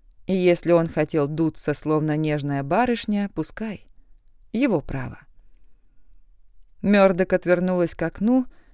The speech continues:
бездумно скользя взглядом по зданиям на другой стороне площади. На темных окнах вторых этажей не было занавесок. "Мисс Дейзи", подозвала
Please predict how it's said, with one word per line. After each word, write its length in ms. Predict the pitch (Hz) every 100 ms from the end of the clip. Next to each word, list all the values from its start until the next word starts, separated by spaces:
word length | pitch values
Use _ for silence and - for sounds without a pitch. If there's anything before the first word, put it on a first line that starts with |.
| _ _ - - - -
бездумно 880 | 185 214 220 170 196 285 277 262 254
скользя 520 | - 175 180 165 175
взглядом 640 | 156 151 156 175 156 156
по 160 | 160 147
зданиям 600 | 143 165 196 208 190 175
на 120 | 156
другой 400 | 151 147 143 156
стороне 480 | - 160 147 147 143
площади. 720 | - 135 135 - 127 - - - _ _ _ - - - - - -
На 180 | 208 202
темных 520 | 202 220 214 196 - -
окнах 520 | 208 208 190 185 -
вторых 480 | - 180 185 180 -
этажей 680 | 156 160 156 185 226 220 - - - - -
не 220 | 196 220
было 240 | 220 214 208
занавесок. 800 | 185 202 196 170 135 - - - - - - _ - - - - _ _ - - - - - _ -
"Мисс 220 | 226 226
Дейзи", 560 | 214 269 294 208 196 185 - - - - - - 196
подозвала 560 | 196 175 185 185 175